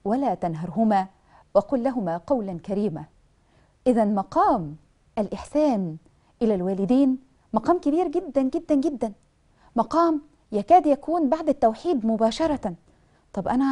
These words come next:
أنا كإنسان كطفل هعمل إيه مع المعادلة القوية دي اللي ارتبطت بعبادة؟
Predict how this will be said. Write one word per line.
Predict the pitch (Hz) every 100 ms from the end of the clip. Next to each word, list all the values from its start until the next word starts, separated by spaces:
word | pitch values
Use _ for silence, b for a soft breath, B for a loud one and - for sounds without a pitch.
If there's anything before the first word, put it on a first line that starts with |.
| 247
أنا | - 240 262 240 226
كإنسان | 240 214 220 214 285 277
كطفل | 170 294 - - 214 196 - b b b b b b _ _ _
هعمل | - 285 392 392 214
إيه | 285 381
مع | 302 208
المعادلة | 196 185 - - 190 185 277 269 240 226
القوية | 202 190 185 - - 208 254 294 226
دي | 196 277 214
اللي | 208 202
ارتبطت | 196 - 320 285 - 196 - b b b b
بعبادة؟ | 208 214 220 170